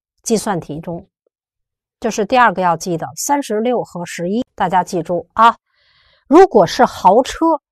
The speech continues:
仅计零售环节的，生产环节不用记，比例税率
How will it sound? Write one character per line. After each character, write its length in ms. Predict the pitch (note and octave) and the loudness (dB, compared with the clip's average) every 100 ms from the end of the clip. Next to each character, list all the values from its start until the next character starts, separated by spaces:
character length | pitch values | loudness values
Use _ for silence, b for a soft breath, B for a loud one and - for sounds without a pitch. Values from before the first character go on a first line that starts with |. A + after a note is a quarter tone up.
| _ _ | _ _
仅 540 | - G3+ E3 D3 D#3 _ | -2 0 0 -2 -8 _
计 360 | - F4 C#4 - _ _ | 0 2 2 -2 _ _
零 260 | F#3+ G#3 | 0 0
售 240 | C4 F4+ G#3+ | 0 0 0
环 260 | F#3 D#3+ | 0 -4
节 200 | D#3+ D3+ | -4 -8
的， 120 | D3+ D#3+ _ | -8 -10 _
生 220 | - D4+ | -2 0
产 140 | F#3 | 0
环 180 | - F3 | -2 -6
节 140 | F3+ E3+ | -4 -4
不 120 | F3 | -4
用 180 | F#3 D#3+ | -6 -8
记， 240 | G3+ F#3+ _ _ _ _ - | -8 -8 _ _ _ _ 0
比 200 | F#3+ F#3+ | 4 4
例 240 | D4+ C4+ | 4 0
税 280 | - G#3 E3 | -2 -2 -2
率 280 | F#3 F#3 | -4 -6